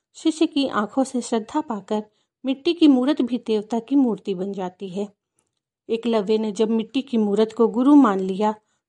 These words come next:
तो उसे अर्जुन को भी परास्त कर दिया। मीराबाई ने भी जब गुरु धारण किया, तो उसकी जात पात या कुल गरिमा को नहीं देखा,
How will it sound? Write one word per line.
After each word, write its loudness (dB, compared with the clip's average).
तो 0
उसे -2
अर्जुन 2
को 2
भी -4
परास्त 0
कर -4
दिया। -4
मीराबाई -4
ने -4
भी -4
जब 0
गुरु -2
धारण -2
किया, -8
तो -2
उसकी -2
जात -4
पात -6
या 0
कुल 0
गरिमा -2
को -2
नहीं 2
देखा, -4